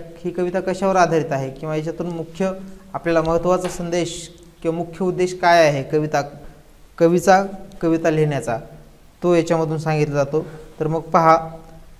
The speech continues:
या ठिकाणी काय लिहिलं सांगितलं आपल्या कवितेतून, "The central idea, the central idea of the poem is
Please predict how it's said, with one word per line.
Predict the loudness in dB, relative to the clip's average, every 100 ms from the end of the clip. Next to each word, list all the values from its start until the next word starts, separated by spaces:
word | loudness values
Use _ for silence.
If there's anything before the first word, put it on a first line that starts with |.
| -6 -2
या |
ठिकाणी | -2 0 -2
काय | 4 4
लिहिलं | 6 4 2
सांगितलं | 0 0 2 2
आपल्या | 2 2
कवितेतून, | 2 0 -2 -6 -4 -4 -8 -16 -20 -20 -4
"The | -4 -4 -14 -18 -18 -4
central | -2 0 4
idea, | 6 6 6 4 0 -14 -20 -20 -20 -20 -20 -20 -20 -20 -20 -20 -12 -2
the | 0 0 -2 -12 -18 -20 -20 -4 0
central | 2 2 4 4 2 -8 -18 -20 -20 -20 -20 -20 -20 -20 -20 -20 -20 -20 -20 -20 -20 -4
idea | 0 2 2
of | 2
the | 0 -6 0
poem | 2 4 2 -4 -12 -18 -20 -20 -10
is | -2 0